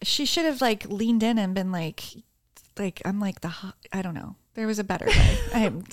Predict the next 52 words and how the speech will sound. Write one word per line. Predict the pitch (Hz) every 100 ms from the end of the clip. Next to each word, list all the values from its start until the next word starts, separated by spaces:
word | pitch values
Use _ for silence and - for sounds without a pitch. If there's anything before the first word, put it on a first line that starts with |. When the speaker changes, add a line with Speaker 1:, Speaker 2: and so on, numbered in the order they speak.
| - -
Speaker 1:
don't | 190
have | 190 240 196
it. | 175
Speaker 2:
We | 302
can't | - 359 330 269
help | 285 294
you, | 330
Madison, | 320 320 330 339 339 277
but | 226
you | 392
Speaker 1:
Yeah, | 277
Speaker 2:
should | 165
have | 190
Speaker 1:
but | 175
Speaker 2:
helped | 165 165
yourself. | 156 - - 269
Speaker 1:
Absolutely. | 285 285 208 - 139 - 208 208 - _ _ _ _ -
Speaker 2:
Yeah. | 175 - - _ - - - _ _ -
And | 240
so, | 233 - 214 214 -
um, | 202 190 170 - -
Austin | 202 214 - 262
says | 240 254 254
to | - 254
Olivia, | 247 254 262
I | 254 -
guess, | 262 262 -
"You | 202 196
don't | 196
have | 190
to | -
talk | - 170 165
to | -
me." | 185 180 175 175
And | - 170 -
Olivia's | 175 170 170 160
like, | 160 160 180
"Oh, |
yeah, | 165 151
I'm | 160
content | 170 165 180
with | 156
the | 156
conversation | 147 139 - 226 226 214
last | 208 -
night. | 202 196
I | 151
don't | 147 -
need | 156
a | 139
second | - 190 - 202
one." | 185 180 185